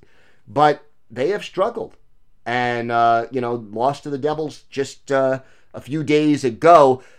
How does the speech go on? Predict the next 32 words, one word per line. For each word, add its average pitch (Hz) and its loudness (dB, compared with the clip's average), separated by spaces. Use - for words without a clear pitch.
So, 147 2
uh, 135 0
Hischier 170 4
is 156 -2
the 135 0
center 185 2
of 160 0
the 151 -2
top 160 2
line 156 0
with 120 -4
Pavel 139 0
Zacha 139 0
and 113 -8
Kyle 139 -2
Palmieri 127 -2
on 104 -4
his 98 -12
wings. 190 -2
Veteran 139 0
Travis 160 -2
Zajac, 143 -2
the 117 -10
second 160 -4
line 127 0
center, 135 -2
with 117 -6
Blake 135 -2
Coleman 131 -4
and 120 -8
Nikita 117 -8
Gusev, 120 -4